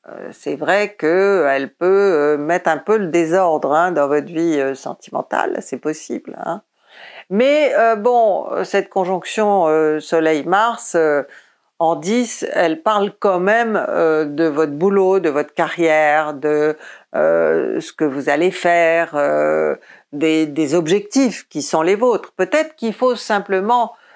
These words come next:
vous fixer des objectifs, hein, et, et dé-, et, et démarrer et vous y tenir.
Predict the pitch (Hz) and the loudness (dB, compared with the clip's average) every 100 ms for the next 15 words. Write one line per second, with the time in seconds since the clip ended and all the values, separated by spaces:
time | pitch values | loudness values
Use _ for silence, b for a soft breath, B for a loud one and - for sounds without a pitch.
0 | B 175 170 180 180 170 - 196 160 156 | B -4 -2 -2 -4 -4 0 0 2 0
1 | 185 220 285 - 320 247 - 175 214 240 | 0 -2 -4 0 -2 -2 -4 -2 -2 -2
2 | - 170 180 180 - 185 160 147 170 165 | 0 2 2 2 0 0 0 2 0 -2
3 | - 156 147 143 139 131 _ b b b | -2 -2 -2 -4 -6 -10 _ b b b
4 | _ 143 135 170 165 143 180 220 247 240 | _ -6 0 2 2 0 2 2 4 2
5 | 180 160 147 151 185 196 294 302 311 185 | 0 0 0 -2 -2 0 0 2 2 2
6 | 120 | 0